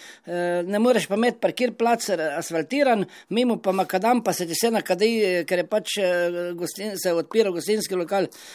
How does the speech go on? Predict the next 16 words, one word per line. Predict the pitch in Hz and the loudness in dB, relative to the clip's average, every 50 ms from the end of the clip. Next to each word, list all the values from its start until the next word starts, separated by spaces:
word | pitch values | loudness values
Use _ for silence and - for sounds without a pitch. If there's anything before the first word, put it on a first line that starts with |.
| - - - | -20 -8 -4
In | - 196 190 | 0 0 2
ni | 202 226 | 2 2
bilo | 214 233 254 | 2 2 2
drugo, | 226 254 262 247 220 180 | 2 4 6 6 4 4
kot | 202 185 | 2 0
da | 185 | 0
sem | 160 - 175 | 0 -2 -2
vzel | 175 175 226 226 | 0 2 2 2
kredit | 226 202 185 185 233 254 220 233 | 2 0 0 0 0 0 0 0
in | 202 175 | -2 -2
sem | - - 175 | -2 -2 -2
naredil | 170 165 160 165 185 220 226 196 190 - | 0 0 0 2 2 2 2 0 0 -2
asfalt | 143 139 135 - - 196 233 269 269 - - | -2 -4 -4 -2 0 2 2 2 2 0 -2
na | - 175 165 | -6 -6 -4
svoje | - - 185 185 165 | -4 -2 -2 -2 -2
stroške | - - 233 269 262 - - - 240 190 | -2 -2 0 0 0 -2 0 0 0 0